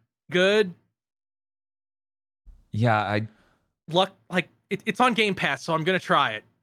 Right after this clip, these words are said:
Speaker 1: it.
Speaker 2: <laughs> I'm trying to think of one Souls game not made by FromSoft that I ever saw a fi-, single neuron fire for. For me.
Speaker 1: Are we counting Neo?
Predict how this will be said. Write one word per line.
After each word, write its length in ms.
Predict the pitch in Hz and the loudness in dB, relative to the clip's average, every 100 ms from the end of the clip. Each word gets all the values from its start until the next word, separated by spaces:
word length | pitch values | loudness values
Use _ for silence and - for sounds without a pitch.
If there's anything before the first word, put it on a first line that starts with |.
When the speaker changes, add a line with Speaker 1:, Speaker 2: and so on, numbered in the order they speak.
| _ | _
Speaker 1:
it. 440 | - - 156 - 202 - _ _ | -12 0 2 4 2 0 _ _
Speaker 2:
<laughs> 340 | _ _ - | _ _ -4
I'm 120 | 156 | -2
trying 280 | 156 - 247 | 0 0 0
to 80 | 311 | 0
think 180 | 302 240 | 0 0
of 140 | 165 131 | 0 0
one 360 | 135 180 202 | 4 4 4
Souls 480 | 226 - 165 175 170 | 0 0 2 2 2
game 340 | 131 104 98 | 2 2 2
not 300 | 104 113 165 | 2 2 2
made 280 | 190 165 160 | 2 2 2
by 180 | 143 135 | 2 0
FromSoft 720 | 123 147 151 120 - 95 92 | 0 0 0 0 0 0 0
that 120 | 113 | 0
I 200 | 117 113 - | 0 0 -2
ever 340 | 120 120 135 143 | 2 2 2 0
saw 320 | - 123 113 | 2 2 2
a 20 | |
fi-, 360 | - - 127 113 | -2 -2 -2 -4
single 460 | - 214 190 175 170 127 | -6 -2 0 2 2 0
neuron 560 | 147 139 190 180 110 95 | 2 4 4 4 2 0
fire 420 | - 190 294 311 | 0 2 2 2
for. 440 | - 92 71 - - _ _ - | 0 -4 -4 -8 -12 _ _ 0
For 100 | 180 | 2
me. 320 | 190 285 98 | 2 2 -2
Speaker 1:
Are 40 | |
we 100 | 151 | -4
counting 360 | 151 175 185 185 | -2 -2 0 -2
Neo? 540 | 156 156 180 226 233 | -2 0 2 2 -2